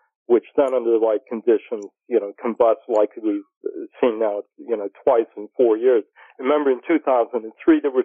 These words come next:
fifteen fires. This year, there, there are fifteen fires from Lake Arrowhead to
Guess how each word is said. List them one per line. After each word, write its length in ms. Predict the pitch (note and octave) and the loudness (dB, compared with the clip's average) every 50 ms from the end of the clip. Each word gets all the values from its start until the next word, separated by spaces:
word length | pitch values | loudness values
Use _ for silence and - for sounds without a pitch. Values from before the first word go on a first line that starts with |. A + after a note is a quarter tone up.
| - | -2
fifteen 400 | - - - _ - C3+ A#2+ A#2 - - | -2 -4 -4 _ -4 -6 -6 -6 -2 0
fires. 360 | B2+ A#2 A#2 A2+ A2 A2 G#2+ _ _ - - - _ _ _ _ - - | 2 2 4 4 2 0 -2 _ _ -20 -20 -20 _ _ _ _ -2 2
This 140 | D3 D3+ C#3 - - | 2 2 2 2 2
year, 200 | C#3+ B2 A#2 A#2 | 4 4 4 4
there, 220 | B2 A2 G#2+ G#2+ G2 - | 4 4 2 2 2 0
there 100 | B2 A2 | -2 -2
are 100 | G2 - | 0 0
fifteen 340 | - A#2 - - B2+ G#2+ A2 - | -2 -2 -2 -2 -6 -6 -4 -2
fires 260 | - A#2+ G#2 G2+ G2+ - _ | -2 0 0 0 -2 -6 _
from 100 | - A2 G#2+ A#2 | -16 -10 -2 2
Lake 180 | C3 C3 B2+ - | 2 2 4 4
Arrowhead 460 | B2+ B2 B2 A#2+ A#2 A#2 A#2 A#2 A2+ G#2+ _ _ - | 4 4 4 4 2 0 0 0 0 0 _ _ -6
to 180 | A#2+ A2 G#2 | -6 -6 -6